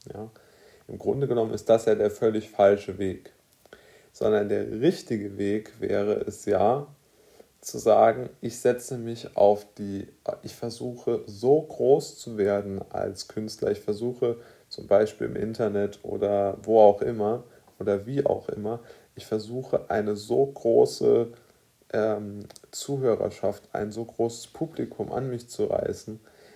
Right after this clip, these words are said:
dass niemand, kein Medium mehr ohne mich auskommt. Ja, das wäre eigentlich der Weg, wie man es schaffen könnte, nach, wirklich nach vorne zu kommen, also wirklich bekannt zu werden. Also wenn es einem darum geht, bekannt zu werden,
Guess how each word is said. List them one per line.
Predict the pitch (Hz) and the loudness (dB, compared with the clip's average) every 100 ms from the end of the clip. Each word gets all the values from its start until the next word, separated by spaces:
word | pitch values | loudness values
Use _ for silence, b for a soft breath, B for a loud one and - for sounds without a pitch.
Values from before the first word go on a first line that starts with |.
| b | b
dass | - 110 - - | 4 4 2 -14
niemand, | - 113 120 139 151 117 101 - | -14 -12 -6 -4 -2 -2 -2 -6
kein | - 120 120 123 117 | -8 -4 -2 -4 -6
Medium | 117 127 123 123 123 123 123 - _ | -4 -6 -4 -4 -4 -6 -10 -12 _
mehr | 110 107 110 - | -6 0 0 0
ohne | 113 120 | -2 -4
mich | 110 110 110 | -6 -8 -4
auskommt. | - 107 110 - - 101 - b b b b - | 0 2 2 -2 -10 -12 -18 b b b b -8
Ja, | - | -4
das | 110 120 139 - | 4 6 6 2
wäre | 120 123 120 - | 4 4 4 2
eigentlich | - 117 123 127 117 | 2 0 -4 -10 -8
der | - - 104 | -4 -4 -2
Weg, | 104 113 117 - b b _ | -2 -2 -4 -12 b b _
wie | 120 | -8
man | 123 120 - | -2 -2 -4
es | - | -10
schaffen | - 123 120 - 139 | -6 -6 -6 -8 -10
könnte, | - 127 131 - 135 127 b b b _ | -6 -6 -6 -6 -6 -6 b b b _
nach, | 117 113 110 117 - - | -4 0 2 0 -4 -6
wirklich | 120 - 120 | -6 -6 -10
nach | - 107 | -6 -6
vorne | - 110 107 - b b b b - | -4 -4 -4 -6 b b b b -20
zu | - | -18
kommen, | - 107 104 | -6 -4 -2
also | - 90 98 | -4 -6 -4
wirklich | 120 127 - - | -4 -6 -12 -14
bekannt | - 120 120 | -6 -2 -2
zu | - - | -4 -10
werden. | - - | -10 -6
Also | 104 | -6
wenn | 101 | -4
es | 117 - | -6 -4
einem | 110 104 | -4 -4
darum | 104 107 104 | -2 -2 -2
geht, | 110 - | -6 -8
bekannt | - - 117 147 | -16 -8 -6 -6
zu | 147 104 98 | -8 -12 -10
werden, | - 101 120 131 | -6 -6 -8 -12